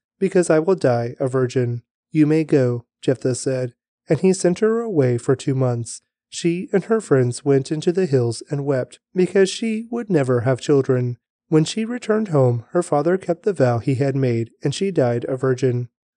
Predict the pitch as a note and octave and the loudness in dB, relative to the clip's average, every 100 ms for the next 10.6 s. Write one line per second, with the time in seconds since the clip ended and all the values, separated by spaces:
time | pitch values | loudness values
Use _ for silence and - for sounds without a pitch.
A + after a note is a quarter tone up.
0 | - - G3+ G3+ G#3 G#3+ - B3 - D3 | -6 0 2 2 0 -2 -2 -4 0 0
1 | D#3 D3+ - F#3 - G#3 A3 G#3+ - D#3 | 0 -4 -2 -2 -2 -2 -2 -4 -2 -2
2 | C3 B2 A#2+ A#2+ D#3+ D#3 D#3 F3 - E3+ | -2 -2 -2 -2 -2 0 0 -2 -2 -2
3 | G3+ G3+ G#3 - C#3 C3 B2+ B2+ G#3 F3+ | -2 -2 -4 -2 -2 0 -2 0 0 2
4 | F#3 G3+ A3 G3+ E3 B2+ A#2+ D3 - F3 | 0 0 0 2 2 2 2 0 0 0
5 | G3 E3+ C3 A#2+ - F3 E3 D#3+ B2+ A#2+ | 0 2 4 2 -2 -6 -4 0 0 0
6 | A#2 E3+ F#3 F3 F3 F3+ G3+ - C3 B2 | -2 -2 0 0 -2 -2 -4 0 0 0
7 | - D3+ - B2 - B2+ - C3+ B2+ B2 | -4 -4 0 -2 -2 -4 -2 -2 0 -2
8 | A#2+ - _ _ _ _ _ _ _ _ | -4 -6 _ _ _ _ _ _ _ _
9 | _ _ _ _ - D3+ D3 F#3 F3+ - | _ _ _ _ 2 4 4 2 2 -4
10 | - - B2+ B2 A#2 - | -2 2 4 4 2 -2